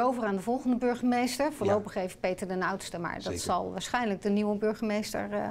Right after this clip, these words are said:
Speaker 1: verder wel oppakken.
Speaker 2: Ja.
Speaker 1: U heeft he-, enorme hoogtepunten gehad, Tour de France.
Speaker 2: Ja.
Speaker 1: En dan ook werkelijk, denk ik, een heel erg dieptepunt, de tramaanslag.
Speaker 2: Ja.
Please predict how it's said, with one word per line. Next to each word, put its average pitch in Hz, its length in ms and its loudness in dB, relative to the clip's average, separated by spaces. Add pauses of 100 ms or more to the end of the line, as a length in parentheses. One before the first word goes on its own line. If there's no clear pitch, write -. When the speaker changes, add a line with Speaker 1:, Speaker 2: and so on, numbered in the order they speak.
(380)
Speaker 1:
verder 214 320 0
wel 196 120 2
oppakken. - 480 -2 (180)
Speaker 2:
Ja. 90 60 -8 (560)
Speaker 1:
U - 40 4
heeft 226 120 2
he-, 277 320 2
enorme 277 380 4
hoogtepunten 262 560 0
gehad, 247 400 -4
Tour 226 160 -2
de - 60 -10
France. - 440 -6 (220)
Speaker 2:
Ja. 95 220 -6 (260)
Speaker 1:
En 214 100 0
dan 202 160 4
ook 220 240 0 (120)
werkelijk, 226 540 -2 (340)
denk 214 220 0
ik, 220 120 -4
een 202 120 -4
heel 214 340 2
erg 190 320 -4 (140)
dieptepunt, 202 720 -4
de 208 80 -4
tramaanslag. 214 760 -4 (180)
Speaker 2:
Ja. 101 160 -8